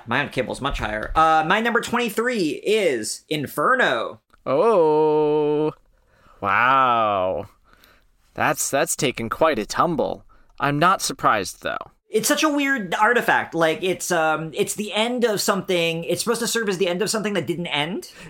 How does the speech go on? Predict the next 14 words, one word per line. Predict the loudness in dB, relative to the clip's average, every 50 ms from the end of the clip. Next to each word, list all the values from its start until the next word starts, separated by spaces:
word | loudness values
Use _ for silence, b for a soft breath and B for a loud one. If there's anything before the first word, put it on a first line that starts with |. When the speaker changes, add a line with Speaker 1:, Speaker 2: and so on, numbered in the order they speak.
| B
Speaker 2:
Yeah, | -12 -8 -2 0 2 4 4 4 4 4 4 4 4 2 0 b b b b _
yeah. | -8 -4 -2 0 2 2 2 4
Speaker 1:
So | 4 2
it's | 2 2
like | 0 -2 0
the | 0 2
Avengers | 2 2 2 2 0 0 0 0
Endgame | 0 0 0 0 0 0 0
of | 0 -2
itself. | -2 -2 -2 -2 -2 -4 -6 -8 -12 -14 -12 B B B B B B -6
Speaker 2:
Yeah. | -2 0 0 2 2 2 0 0 -2 -6 -14 -12 -6
And, | -2 0
like, | 0 0 0 -2 -4 -4 -6 -6 -6
wherever | -8 -4 0 0 2 2 4 2 2 2 4 2 2 2 0 -2